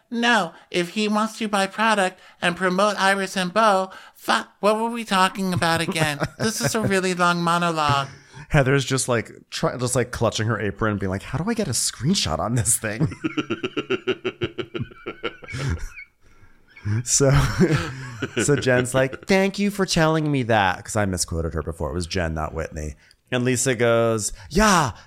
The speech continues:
Speaker 2: that's good clarification because he posted, 'Thank you, Whitney.'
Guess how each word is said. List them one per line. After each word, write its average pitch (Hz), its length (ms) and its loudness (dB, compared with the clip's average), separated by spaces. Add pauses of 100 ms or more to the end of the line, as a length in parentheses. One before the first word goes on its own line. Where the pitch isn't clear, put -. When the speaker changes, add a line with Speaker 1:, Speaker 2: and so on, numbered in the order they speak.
Speaker 2:
that's 143 260 -2
good 165 180 -2
clarification 127 960 2 (260)
because 156 420 2 (180)
he 175 160 8
posted, 202 460 2 (180)
'Thank 147 400 2
you, 143 100 6
Whitney.' 123 540 2